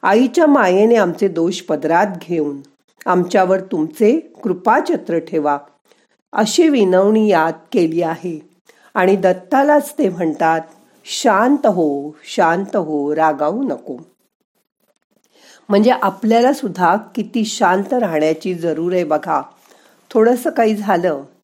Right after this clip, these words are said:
की आपल्याला पटकन राग येतो आणि तो राग आपण व्यक्तही करतो किंवा कधीकधी आत धुमसत राहतो. असा रागराग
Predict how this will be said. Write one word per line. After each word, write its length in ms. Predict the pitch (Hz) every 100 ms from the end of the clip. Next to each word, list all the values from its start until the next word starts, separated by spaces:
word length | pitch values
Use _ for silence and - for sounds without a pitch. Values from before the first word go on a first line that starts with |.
| -
की 60 |
आपल्याला 360 | 190 - 180 180
पटकन 540 | 180 190 - - 240
राग 440 | 214 156 160 180 185
येतो 460 | 151 - 147 147 _ _ _ _ _ _
आणि 180 | 190 208
तो 200 | 220 220
राग 260 | 190 165 170
आपण 260 | 165 175
व्यक्तही 600 | 180 170 160 - 185 196
करतो 520 | 226 180 143 - 151 160 _ _ _ _ _ _ -
किंवा 380 | 233 196 151 180
कधीकधी 640 | - 185 190 185 185 240
आत 280 | - 185 196
धुमसत 640 | 190 185 180 180 - 247 254
राहतो. 560 | 208 160 - 147 - _ _ _ _ _ _ -
असा 340 | 214 302 302
रागराग 440 | 226 160 180 180